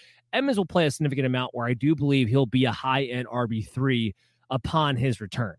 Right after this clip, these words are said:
James Conner will go from being an R B one to being more of a mid to low-end R B two who's gonna be back to being touchdown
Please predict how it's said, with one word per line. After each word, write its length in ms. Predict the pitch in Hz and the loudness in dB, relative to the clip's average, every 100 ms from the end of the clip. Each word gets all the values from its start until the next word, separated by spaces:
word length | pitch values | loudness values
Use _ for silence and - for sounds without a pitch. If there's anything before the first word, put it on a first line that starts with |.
| _ _ _ _ - | _ _ _ _ 2
James 280 | 170 165 - | 4 4 2
Conner 300 | 170 180 170 | 0 2 4
will 100 | 151 | 4
go 160 | 160 | 2
from 120 | 135 139 | 0 0
being 160 | 135 | 0
an 80 | 123 | 0
R 160 | 113 101 | -2 -2
B 140 | 113 | 0
one 360 | 110 147 156 147 | 0 2 0 -2
to 100 | 110 | -2
being 200 | 127 120 | -2 0
more 260 | 123 123 | 0 0
of 100 | 113 | 2
a 240 | 113 110 101 _ _ _ | 2 2 -2 _ _ _
mid 300 | 117 147 165 | 0 4 4
to 80 | 135 | 4
low-end 560 | 123 139 147 151 151 139 | 2 4 4 4 2 2
R 220 | 139 139 | 0 0
B 180 | 131 120 | -2 -6
two 400 | - 156 151 139 | 0 4 4 4
who's 140 | 135 | 2
gonna 160 | 143 127 | 0 -2
be 80 | |
back 280 | 120 135 131 | -2 -2 -4
to 80 | - | -4
being 200 | 123 120 | -4 -4
touchdown 500 | - 143 - 127 107 | -6 -8 -4 -4 -4